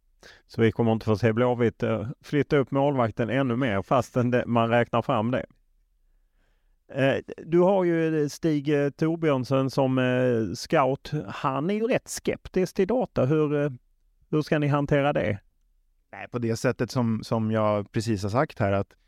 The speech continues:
Speaker 2: att, ehm, dels så kommer vi att använda subjektiv bedömning, liksom, av saker.
Speaker 1: Stig då, helt
Speaker 2: Nej,
Speaker 1: enkelt.
Speaker 2: men exakt, men också, han rör sig på marknader där det inte alltid finns någon data heller. Eh,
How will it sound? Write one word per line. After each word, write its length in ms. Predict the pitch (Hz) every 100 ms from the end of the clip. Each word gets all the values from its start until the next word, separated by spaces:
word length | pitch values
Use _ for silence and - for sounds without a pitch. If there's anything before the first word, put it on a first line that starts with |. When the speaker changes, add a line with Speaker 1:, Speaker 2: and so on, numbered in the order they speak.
| _ _ _
Speaker 2:
att, 380 | - 107 - -
ehm, 460 | 113 101 101 101 - _
dels 280 | 123 143 147
så 220 | 143 131
kommer 340 | - 127 160 170
vi 60 |
att 60 | 135
använda 380 | 120 123 170 -
subjektiv 500 | 120 110 104 113 98
bedömning, 640 | 95 95 95 92 104 104 -
liksom, 380 | 107 101 98
av 80 | 95
saker. 260 | 92 101 98
Speaker 1:
Stig 420 | - 147 107 123
då, 260 | 131 - 104
helt 140 | 107
Speaker 2:
Nej, 100 | 135
Speaker 1:
enkelt. 240 | 143 143 135
Speaker 2:
men 100 | 143
exakt, 360 | - 143 123
men 160 | 135 131
också, 400 | 131 156 151 127
han 180 | 123 127
rör 140 | 135
sig 120 | 156
på 100 | 139
marknader 500 | 139 120 - 139 139
där 380 | 120 113 104 98 - _
det 120 | 117
inte 180 | 107 104
alltid 200 | 101 -
finns 240 | 120 -
någon 140 | -
data 260 | 92 92 92
heller. 260 | 87 - 117 _ _ _ _ -
Eh, 340 | 107 107